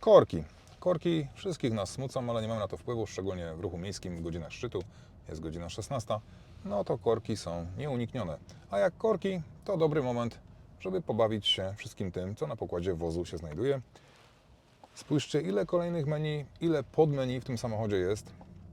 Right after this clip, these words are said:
Każdy fan motoryzacji, co często mówię, może nie jedną nockę spędzić w swoim garażu i konfigurować wszystko według własnych upodobań. Interwał serwisowy dwa lata lub dwadzieścia tysięcy kilometrów,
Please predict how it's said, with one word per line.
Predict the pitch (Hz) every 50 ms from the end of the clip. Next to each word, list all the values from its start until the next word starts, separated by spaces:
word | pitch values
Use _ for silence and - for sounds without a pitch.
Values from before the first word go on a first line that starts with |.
| - -
Każdy | - 120 120 117 101 110 107 -
fan | - 117 113
motoryzacji, | 110 98 - 104 95 90 90 87 - - 135 156 151 - - - - - -
co | - 120 104
często | - 117 110 - - 92
mówię, | 80 82 92 123 151 151 - - - - - - - - -
może | 117 107 127 127
nie | 160 185
jedną | 196 180 156 143
nockę | 120 131 135 - - 143 123
spędzić | - - 127 113 107 104 -
w |
swoim | - 117 104 90
garażu | 82 90 110 110 104 110 110 - - - - - - - - - -
i | 160 185 180
konfigurować | - 190 170 139 - 123 107 104 110 104 107 107 101
wszystko | - - 87 - - 90 85 90 - - - - -
według | 160 156 139 113 87
własnych | 82 85 85 - - 87 82 - - - - _ - - -
upodobań. | 123 107 - 98 90 85 80 73 71 76 - - - - - - - _ _ - -
Interwał | 165 160 - 170 151 143 147 131
serwisowy | - 135 127 113 107 - 127 113 107 104 104 107 - - - - - - -
dwa | 98 101
lata | 107 120 117 - 107 98 104 101 - - - - - - -
lub | 139 151 151 139
dwadzieścia | 107 98 95 95 98 - - 98
tysięcy | 92 90 - 95 87 - 90
kilometrów, | - 98 113 123 110 - 98 92 -